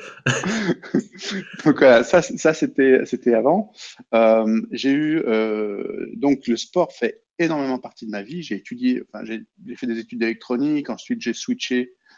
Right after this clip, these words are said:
Speaker 2: euh, sur des études de, de sport. Et puis une partie de, de ma vie, je suis revenu dans, finalement dans le I T, dans le management, euh, notamment dans la gestion du changement.
Speaker 1: Mhm.
Speaker 2: Et, euh,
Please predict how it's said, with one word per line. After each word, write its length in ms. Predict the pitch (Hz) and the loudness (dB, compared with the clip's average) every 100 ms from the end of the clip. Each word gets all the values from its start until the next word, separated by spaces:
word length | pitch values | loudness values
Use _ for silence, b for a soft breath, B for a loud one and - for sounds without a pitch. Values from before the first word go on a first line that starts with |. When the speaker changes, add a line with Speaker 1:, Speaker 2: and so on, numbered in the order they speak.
| b - | b -12
Speaker 2:
euh, 60 | 104 | -8
sur 140 | 117 | -6
des 160 | 107 110 | -6 -6
études 280 | - 117 | -4 -6
de, 180 | 104 104 | -2 -2
de 140 | 98 101 | -2 -6
sport. 460 | - 160 170 - _ _ _ _ _ _ _ - | 0 2 0 -4 _ _ _ _ _ _ _ 0
Et 100 | 127 | 0
puis 420 | - 156 185 190 | 0 0 2 4
une 120 | 147 | 2
partie 280 | 151 - 170 | 0 0 2
de, 200 | 143 135 | 4 6
de 80 | 123 | 4
ma 140 | 127 | 2
vie, 160 | 127 170 | 0 -4
je 60 | |
suis 100 | - | -4
revenu 280 | 113 123 139 | -2 0 2
dans, 500 | 127 113 110 107 104 | 2 2 0 -4 -6
finalement 500 | - 117 107 120 131 | -4 -4 -2 -4 -4
dans 120 | 110 | -2
le 200 | 107 104 | 0 0
I 80 | 107 | -2
T, 160 | - 127 | -4 -2
dans 100 | 117 | -2
le 60 | |
management, 500 | 107 113 110 143 180 - _ _ _ _ - | -4 -6 -6 -4 -4 -6 _ _ _ _ -8
euh, 240 | 110 107 107 | -6 -4 -4
notamment 420 | 117 117 110 127 | -4 0 2 2
dans 120 | 117 | 2
la 100 | 107 | 0
gestion 540 | 110 - - 120 117 | -2 -6 -6 -4 -4
du 100 | 107 | -4
changement. 520 | 104 113 101 - - _ _ _ _ _ - | -4 -6 -2 -2 -2 _ _ _ _ _ -4
Speaker 1:
Mhm. 280 | 113 104 117 | -2 0 0
Speaker 2:
Et, 320 | 120 120 123 | 0 0 -2
euh, 1120 | 113 107 101 98 95 95 92 92 92 92 98 | 0 0 2 0 0 -2 -4 -6 -6 -8 -8